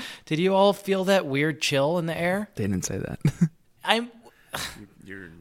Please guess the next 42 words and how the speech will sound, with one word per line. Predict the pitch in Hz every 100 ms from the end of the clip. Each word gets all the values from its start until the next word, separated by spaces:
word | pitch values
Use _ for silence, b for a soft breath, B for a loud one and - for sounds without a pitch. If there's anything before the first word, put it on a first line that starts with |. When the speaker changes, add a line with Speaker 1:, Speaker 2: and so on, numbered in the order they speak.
| - - - 71 147 160 123
Speaker 2:
putting | - 147 131
words | 117 101 95
into | 87 98
their | 87 92
mouth. | 85 78 - - - 180 147 -
<laughs> | - - - B B 196
Speaker 1:
They | 202
didn't | 277 294 180
literally | 151 214 285 254 170
say | - 202 254
that, | 240 127
but | 127
you | 156
could | 185 190 -
feel | 269 311
it | 226
in | 156
the | 156
scene. | - - 285 196 120
They | 131
just | 156 -
cu-, | - - -
shrug | - - 190 202
it | 185
off, | 170 165
and | 156 135
they | 139
all | 156 156
chuckle, | - 156 151 131
and | 127
they're | 131
like, | 135 -
"Well, | 262 277 - B 156
it |
looks | 196 233 -
like | 226 214 - 254 311 247 B B B B
<laughs> | B 240 - - - 190
we | 170 202
asked | 180 208 - 160
the | 190
void | 131 180 262 180 170
whether | 165 165 175 170